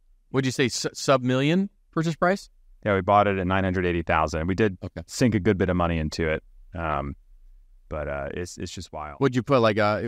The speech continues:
Speaker 1: was it a, was it a hundred fifty thousand in reno to it? I mean, or more?
Speaker 2: I think, let's see.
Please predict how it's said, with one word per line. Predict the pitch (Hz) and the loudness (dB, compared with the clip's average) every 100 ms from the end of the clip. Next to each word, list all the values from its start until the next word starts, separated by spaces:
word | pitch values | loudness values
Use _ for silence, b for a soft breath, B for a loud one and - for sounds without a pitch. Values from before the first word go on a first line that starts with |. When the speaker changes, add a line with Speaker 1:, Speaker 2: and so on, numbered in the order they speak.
| 104 | -2
Speaker 1:
was | 120 | 0
it | 117 | 0
a, | 107 104 | -2 -4
was | 98 113 | -4 0
it | 113 | 0
a | |
hundred | 107 131 127 | 2 0 0
fifty | 139 131 | -2 -4
thousand | 123 127 127 127 | 0 0 0 0
in | 123 | 0
reno | 123 127 127 | 0 0 -2
to | 123 139 | -2 0
it? | 139 - _ - | -2 -2 _ -8
I | |
mean, | 104 98 95 - - - - - _ _ - - - _ - _ | -4 -2 -4 -8 -20 -20 -20 -20 _ _ -20 -20 -20 _ -20 _
or | 92 | 0
more? | 101 101 95 - _ - - - _ | 4 6 4 2 _ -20 -20 -20 _
Speaker 2:
I | 147 | -18
think, | - - | -16 -8
let's | 139 | -8
see. | - 123 113 104 98 | -4 -2 0 0 -2